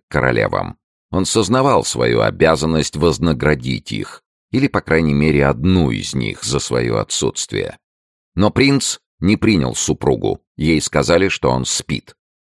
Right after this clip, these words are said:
Короля встретила не улыбающаяся Мария Тереза, а Анна Австрийская, вышедшая в галерею. Она взяла его за руку и увлекла к себе. О чем они говорили, или лучше сказать, что королева-мать говорила Людовику четырнадцатому,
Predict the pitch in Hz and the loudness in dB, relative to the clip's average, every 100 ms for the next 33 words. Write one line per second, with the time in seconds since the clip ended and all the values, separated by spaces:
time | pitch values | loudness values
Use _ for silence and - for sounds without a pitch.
0 | _ - 76 60 65 87 - 65 69 64 | _ -6 -2 0 2 0 -2 -2 -2 0
1 | 62 67 82 87 92 78 73 53 50 - | -2 2 4 4 4 4 2 0 -4 -6
2 | 50 50 - 62 65 57 - 80 82 117 | -6 -4 -2 0 0 0 0 2 2 2
3 | 120 120 107 _ _ - 95 - 98 92 | 2 0 0 _ _ -4 -4 -2 0 0
4 | 95 92 90 - 95 71 - - 57 52 | 0 0 -2 -4 -2 -2 -4 -4 -2 -2
5 | 65 - 80 - 71 65 53 67 67 60 | -2 -4 -4 -4 -2 -2 0 0 2 2
6 | 53 50 50 _ _ _ _ - 87 73 | 0 -2 -6 _ _ _ _ -2 0 0
7 | 85 78 58 52 60 - 113 127 117 127 | 2 2 2 2 -2 0 0 0 -2 0
8 | 101 73 57 55 - 62 60 - - 50 | 2 2 0 -6 -4 -4 -4 -6 -6 -4
9 | 50 - _ _ _ _ _ _ - - | -4 -6 _ _ _ _ _ _ -8 -4
10 | - 135 147 143 131 123 123 120 110 110 | 2 2 4 2 2 2 2 2 0 0
11 | 92 82 71 67 65 - - - 62 65 | 0 0 0 0 -2 -4 -4 -2 0 0
12 | 60 - - 95 - 60 58 58 55 62 | 0 -4 2 2 2 -2 -2 0 0 0
13 | 69 58 - 60 62 58 57 62 64 62 | 0 -2 -2 0 2 0 0 -2 0 0
14 | 50 50 55 - - 64 50 50 - - | 0 -4 -6 -6 -4 -4 -4 -6 -8 -6
15 | - 52 50 | -6 -6 -8